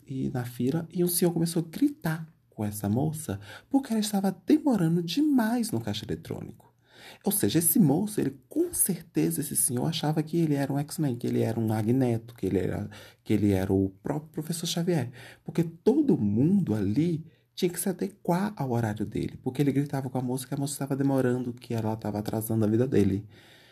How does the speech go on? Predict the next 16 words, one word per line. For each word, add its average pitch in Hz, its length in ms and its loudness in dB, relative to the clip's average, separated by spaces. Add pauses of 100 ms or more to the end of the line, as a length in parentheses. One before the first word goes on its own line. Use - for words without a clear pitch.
(720)
Não 523 220 6
tem 381 260 8
hora, 233 720 4
é, 131 580 -2
é, - 20 -2
tempo 165 300 -2
marcado 175 460 0
pra 147 140 2
você 131 280 -2
ficar 117 320 -2
no 107 80 -2
caixa 101 260 -2
eletrônica. 90 440 -2
Tem, 214 240 2
tem 113 280 0
o, 113 120 -2